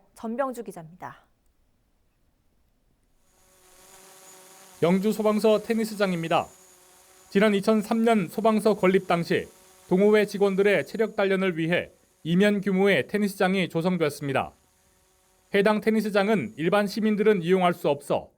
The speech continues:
Speaker 2: 개방 요청 민원이 끊이지 않던 곳이지만 총 면적 천사백여 제곱미터 가운데 사용 허가를 받은 땅은 절반이 되지 않습니다. 결국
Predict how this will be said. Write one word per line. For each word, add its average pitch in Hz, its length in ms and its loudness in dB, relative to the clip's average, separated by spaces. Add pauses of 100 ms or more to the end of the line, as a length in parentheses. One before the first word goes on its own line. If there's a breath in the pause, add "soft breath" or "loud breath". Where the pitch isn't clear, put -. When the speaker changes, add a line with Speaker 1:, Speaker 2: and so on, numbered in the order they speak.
(300)
Speaker 2:
개방 196 340 2
요청 190 260 2
민원이 180 320 0
끊이지 196 380 -2
않던 170 400 -2
곳이지만 165 560 -2 (520)
총 220 200 4
면적 196 420 4
천사백여 185 680 0
제곱미터 180 440 -2
가운데 151 480 0 (300)
사용 190 400 2
허가를 196 300 2
받은 175 260 0
땅은 170 380 -2
절반이 175 420 0
되지 180 220 -2
않습니다. 147 460 -6 (1300)
결국 190 480 0